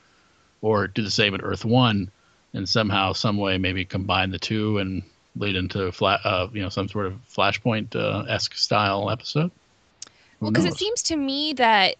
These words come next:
Speaker 2: when, when Wells was getting into his literally time machine to travel, it doesn't sound to me like he's traveling to the future. He said he was traveling to get back to his regular, uh,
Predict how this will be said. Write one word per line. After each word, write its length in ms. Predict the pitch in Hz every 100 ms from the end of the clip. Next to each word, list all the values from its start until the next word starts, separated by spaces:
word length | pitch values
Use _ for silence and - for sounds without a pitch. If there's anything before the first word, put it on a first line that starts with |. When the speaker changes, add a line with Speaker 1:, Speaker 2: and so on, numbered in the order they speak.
| -
Speaker 2:
when, 720 | 226 202 214 208 208 196 170
when 220 | 190 190 170
Wells 540 | 190 247 208 175 165
was 360 | 185 175 170 -
getting 280 | 196 196
into 300 | 185 185 214
his 520 | 185 180 170 156 - -
literally 580 | 185 190 185 170 160 156
time 300 | - 180 214
machine 580 | 160 - 180 160 160 165
to 160 | - 214
travel, 760 | - 208 185 202 185 160 165 - -
it 80 | 220
doesn't 280 | 240 240 269
sound 220 | 302 277
to 60 | 254
me 160 | 247 269
like 160 | 262
he's 160 | 233 214
traveling 480 | - 208 208 196 190
to 100 | -
the 80 | 175
future. 400 | - 262 - 170
He 120 | 175
said 160 | - 226
he 60 |
was 100 | 180
traveling 420 | - - 262 196 175
to 100 | 190
get 220 | 196 -
back 260 | 202 226 -
to 160 | 190
his 180 | 165 160
regular, 640 | 160 190 185 185 170 156 - _ _ _ _ _ _ _
uh, 40 | _